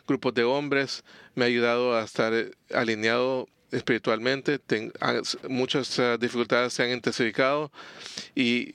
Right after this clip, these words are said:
y me decidí conectarme con un pastor para que me pueda ayudar y me invitó a discipularme a, con él. Dios ha respondido mi, mi oración. De lo que estoy convencido, Él es soberano sobre lo que necesito.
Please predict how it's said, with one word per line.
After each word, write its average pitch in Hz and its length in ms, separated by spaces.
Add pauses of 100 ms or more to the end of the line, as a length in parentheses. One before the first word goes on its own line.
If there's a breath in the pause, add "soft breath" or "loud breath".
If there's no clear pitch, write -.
y 95 140
me 120 200
decidí 120 340
conectarme 127 480
con 127 140
un 123 120
pastor 147 480 (460 loud breath)
para 120 160
que 127 100
me 110 120
pueda 113 180
ayudar 113 540 (140)
y - 160
me 110 120
invitó 110 420
a 117 200
discipularme 127 920
a, 117 200 (100)
con 110 220
él. 151 280 (880 loud breath)
Dios 120 320
ha 117 180
respondido 117 560
mi, 110 240 (580)
mi 120 160
oración. 143 600 (680 loud breath)
De - 400
lo 113 120
que - 100
estoy 123 220
convencido, 127 600
Él 113 200
es 107 140
soberano 113 720
sobre 110 280 (140)
lo 113 160
que 107 100
necesito. 104 640